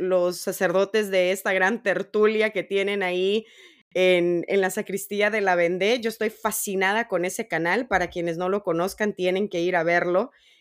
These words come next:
Eh, para quienes no saben, padre, qué es la Sacristía de la Vendée, cuéntenos un poco de ese proyecto, cómo surgió, por qué se llama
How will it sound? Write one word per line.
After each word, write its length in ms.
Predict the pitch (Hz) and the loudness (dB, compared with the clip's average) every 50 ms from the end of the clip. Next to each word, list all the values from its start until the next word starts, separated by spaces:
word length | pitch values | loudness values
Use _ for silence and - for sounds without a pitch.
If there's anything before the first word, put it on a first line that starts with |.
| _ _ _ _ _ | _ _ _ _ _
Eh, 560 | 180 185 180 180 175 175 170 170 165 165 165 - | -4 -4 -2 -2 -2 -2 -2 -4 -4 -6 -6 -6
para 180 | _ 214 208 233 | _ -4 -4 -4
quienes 300 | 202 277 294 320 311 311 | -4 -4 -4 -4 -4 -2
no 120 | 302 330 | -4 -4
saben, 460 | 311 - - 294 285 277 254 226 214 - | -4 -4 -2 0 0 0 0 -4 -6 -2
padre, 400 | - 226 233 233 220 208 196 - | 0 0 0 0 0 -4 -6 -8
qué 80 | - | -10
es 80 | 226 220 | -10 -8
la 100 | 254 262 | -10 -10
Sacristía 640 | - - 226 - 180 190 - - - 208 220 214 | -10 -10 -10 -8 -8 -10 -10 -8 -4 -2 0 0
de 80 | 208 196 | 2 2
la 160 | 190 180 175 | 2 2 2
Vendée, 400 | 170 165 165 170 165 196 - - | 2 0 -2 0 -2 -2 -4 0
cuéntenos 540 | - 240 233 254 226 269 269 277 277 269 - | 0 0 2 2 0 -2 -2 -2 -2 -2 -4
un 100 | 233 214 | -4 -4
poco 340 | - - 226 220 - 262 233 | -2 -2 -2 -2 0 0 0
de 100 | 208 208 | 0 0
ese 180 | 208 - 269 | 0 -2 -6
proyecto, 640 | 269 - 202 180 170 160 - - 226 - - 247 240 | -4 -2 -2 -2 0 2 2 0 0 0 -4 -6 -4
cómo 260 | - 214 208 233 269 | -2 -4 -2 -2 -4
surgió, 500 | - - 208 170 175 170 - 247 254 247 - | -4 -4 -4 -4 -4 -4 -4 -4 -4 -4 0
por 220 | 247 240 220 208 | 0 0 0 0
qué 160 | - 262 302 | -2 -4 -4
se 220 | 277 - 302 254 185 | -4 -4 -6 -6 -4
llama 320 | - 226 247 277 277 269 | -2 0 0 0 0 -2